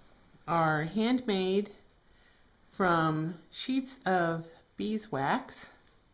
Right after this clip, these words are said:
that isn't sticking in the holder very well 'cause I made it kinda small. And this is the, the wax sheet that you can get at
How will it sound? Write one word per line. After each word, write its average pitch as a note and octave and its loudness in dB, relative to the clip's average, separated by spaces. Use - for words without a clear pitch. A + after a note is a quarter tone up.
that F3+ -8
isn't G#3+ -2
sticking F3+ -8
in D#3 -2
the D#3 -2
holder E3+ -8
very D3 -4
well D3 -4
'cause E3+ -10
I D3 -6
made D#3 -4
it - -16
kinda C3 -10
small. C#3+ -6
And E3 0
this B3 0
is A#3+ 0
the, F3+ 4
the D#3 0
wax F#3+ 0
sheet F3 -6
that D#3+ -2
you G3+ 2
can A#3+ 6
get G3+ 4
at E3+ 0